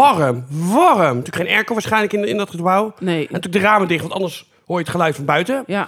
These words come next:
Speaker 1: Dus
Speaker 2: ja.
Speaker 1: het was echt zo warm. Echt dat je denkt, nou, of ik ga dood. Nee, gelukkig is het natuurlijk zo'n trouwceremonie niet zo heel lang. Was wel
Speaker 2: Nee,
Speaker 1: een
Speaker 2: dat
Speaker 1: leuke
Speaker 2: scheelt
Speaker 1: ambtenaar,
Speaker 2: wel.
Speaker 1: maar die ambtenaar had zijn moeder ook getrouwd met haar huidige man. En die had zijn zus ook getrouwd.
Speaker 2: Oh, dat
Speaker 1: Dus
Speaker 2: is
Speaker 1: dat
Speaker 2: wel,
Speaker 1: wel,
Speaker 2: dat
Speaker 1: was
Speaker 2: is
Speaker 1: wel
Speaker 2: wel,
Speaker 1: een
Speaker 2: dat is wel
Speaker 1: grappige
Speaker 2: heel
Speaker 1: man,
Speaker 2: cool, ja.
Speaker 1: maar op zich wel leuk.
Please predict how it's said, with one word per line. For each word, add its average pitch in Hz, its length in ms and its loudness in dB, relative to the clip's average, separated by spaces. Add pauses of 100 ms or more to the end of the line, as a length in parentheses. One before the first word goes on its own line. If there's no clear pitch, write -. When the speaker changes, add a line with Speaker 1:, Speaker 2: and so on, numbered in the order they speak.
(140)
Speaker 1:
Dus 151 100 -4
Speaker 2:
ja. 185 80 -2
Speaker 1:
het 185 100 -2
was 131 260 -4
echt 139 320 -6
zo - 460 -4
warm. 110 380 -6 (920)
Echt - 180 -10
dat 151 100 -14
je 151 60 -6
denkt, 143 140 -4
nou, 135 140 -4
of 196 140 -4
ik 214 60 -4
ga 175 100 -6
dood. 160 320 -4
Nee, 135 180 -4
gelukkig 131 280 -6
is 127 60 -10
het 120 100 -14
natuurlijk 139 300 -6
zo'n 127 80 -10
trouwceremonie 120 600 -4
niet 120 120 -8
zo - 60 -10
heel 117 140 -4
lang. 104 260 -8 (220)
Was 151 120 -8
wel 190 80 2
Speaker 2:
Nee, - 0 -
Speaker 1:
een 185 60 4
Speaker 2:
dat 185 80 2
Speaker 1:
leuke 202 120 2
Speaker 2:
scheelt 175 200 -2
Speaker 1:
ambtenaar, 202 220 -2
Speaker 2:
wel. 202 80 2
Speaker 1:
maar 196 100 0
die - 80 -2
ambtenaar 208 340 2
had 190 120 0
zijn 180 160 -2
moeder 202 220 0
ook 190 140 -2
getrouwd 233 360 -2
met 247 140 -2
haar 214 100 0
huidige 214 280 -2
man. 226 280 -2 (300)
En 240 120 0
die 247 80 2
had 196 120 0
zijn - 140 -10
zus 220 160 -2
ook - 120 -4
getrouwd. 117 460 -8 (100)
Speaker 2:
Oh, 285 100 -4
dat 269 100 -2
Speaker 1:
Dus 175 80 -2
Speaker 2:
is 151 60 -6
Speaker 1:
dat 226 140 -2
Speaker 2:
wel, 196 140 0
Speaker 1:
wel, - 20 2
Speaker 2:
dat 240 100 0
Speaker 1:
was 196 100 0
Speaker 2:
is 214 60 4
Speaker 1:
wel 226 100 4
Speaker 2:
wel, - 80 -6
Speaker 1:
een - 0 -
Speaker 2:
dat 262 100 0
is - 60 4
wel - 80 4
Speaker 1:
grappige 202 260 4
Speaker 2:
heel 220 100 4
Speaker 1:
man, 175 60 2 (100)
Speaker 2:
cool, 196 120 -2
ja. 247 40 0
Speaker 1:
maar 185 80 2
op 160 80 -4
zich 185 140 -4
wel 160 100 0
leuk. 156 300 0